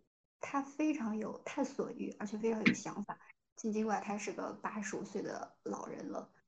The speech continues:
她好像对世界还非常有好奇心。我特别印象深刻的一幕是，她好像在一个下雨天、大雨天，然后她就一个人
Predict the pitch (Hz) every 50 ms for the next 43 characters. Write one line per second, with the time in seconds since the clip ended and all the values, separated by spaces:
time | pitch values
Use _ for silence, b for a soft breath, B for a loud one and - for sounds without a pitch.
0 | _ _ - - - _ _ _ - - - 220 226 196 190 - - - 202 -
1 | 202 202 202 - 208 - - - 196 190 185 202 202 196 - 175 175 - - -
2 | - 190 180 185 175 - 196 - - 185 175 - - 185 - - - - 202 214
3 | - - - 285 262 233 214 196 208 208 214 208 214 202 208 202 226 214 214 -
4 | 208 202 190 185 190 - 185 202 - - - - B B B B B B B -
5 | - 269 240 226 240 226 226 233 226 220 220 196 208 196 196 190 175 170 - -
6 | - - - - - - - 285 262 226 220 - - - - 208 220 220 214 -
7 | 262 220 185 160 - 185 208 196 - 165 - - - 185 196 - 226 - - 185
8 | 175 - - 180 175 202 190 - 160 - - - -